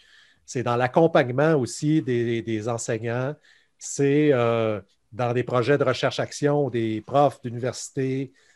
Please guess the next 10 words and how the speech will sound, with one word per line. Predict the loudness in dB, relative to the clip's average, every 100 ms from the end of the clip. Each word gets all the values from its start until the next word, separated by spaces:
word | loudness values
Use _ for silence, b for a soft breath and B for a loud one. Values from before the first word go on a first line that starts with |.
| _ -2
travaillent | 2 4 6 6 6 4 0 -4
étroitement | -2 4 4 4 0 2 2 0 -4 _ _ _ -8
avec | -2 0 0 0
des, | -4 0 0 0 0
des | 0 0
enseignants, | 0 0 -2 0 0
avec | -2 -4
des | -6
conseillers | -6 -6 -4
pédagogiques, | -4 -2 -2 -4 -2 -2 -2